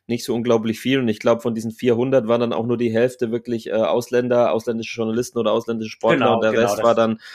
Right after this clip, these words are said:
Speaker 1: einheimische Volunteers oder Security-Kräfte,
Speaker 2: Genau.
Speaker 1: wo du natürlich davon ausgehen kannst, dass sich die wahrscheinlich den Virus nicht in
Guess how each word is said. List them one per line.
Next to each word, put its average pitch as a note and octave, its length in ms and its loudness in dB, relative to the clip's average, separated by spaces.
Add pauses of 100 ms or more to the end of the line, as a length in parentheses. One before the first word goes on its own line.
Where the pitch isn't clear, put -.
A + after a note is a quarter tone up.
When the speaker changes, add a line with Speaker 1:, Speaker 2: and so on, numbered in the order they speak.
(220)
Speaker 1:
einheimische C3 680 2
Volunteers C#3 580 4
oder B2 140 0
Security-Kräfte, A#2+ 720 0
Speaker 2:
Genau. A#2 80 -2
Speaker 1:
wo B2 60 0
du B2+ 80 0
natürlich B2 440 2
davon A#2+ 260 0
ausgehen A#2 380 -2
kannst, A#2 280 -2
dass A2+ 100 -4
sich - 100 -16
die A2+ 140 -2
wahrscheinlich B2 640 2
den B2 180 -4
Virus A#2 320 0
nicht C3 360 -4
in A#2+ 220 -4